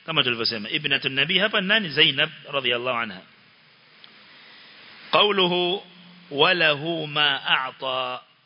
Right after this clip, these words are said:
Ay, ma abqa. Maana ya ma a'ta, yani ma abqa, alichokubakishia.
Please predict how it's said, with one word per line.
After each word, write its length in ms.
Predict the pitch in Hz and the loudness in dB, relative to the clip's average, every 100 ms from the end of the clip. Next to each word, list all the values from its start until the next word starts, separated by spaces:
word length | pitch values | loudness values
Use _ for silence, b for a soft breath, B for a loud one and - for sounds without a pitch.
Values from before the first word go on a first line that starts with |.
| _ _ _ _ _ _ _ _ _ - | _ _ _ _ _ _ _ _ _ -2
Ay, 380 | 143 151 165 202 - - _ - | 2 4 2 -4 -16 -20 _ -16
ma 480 | 123 123 135 123 117 | -6 2 4 2 -2
abqa. 800 | 139 135 131 - 120 120 117 98 - - _ - | -2 -2 -4 -6 -4 -2 -4 -8 -16 -20 _ -14
Maana 400 | 120 123 143 131 | -2 2 2 2
ya 120 | 127 | 0
ma 140 | 147 139 165 156 | 0 0 0 -2
a'ta, 300 | 170 214 160 | -2 -2 0
yani 300 | 156 175 156 | 0 -2 -6
ma 300 | 143 139 131 | -6 -6 -4
abqa, 540 | 139 - - 127 123 | -6 -6 -4 -2 -2
alichokubakishia. 960 | 120 120 135 127 135 - 135 156 143 | -4 -8 -10 -8 -6 -4 -2 2 2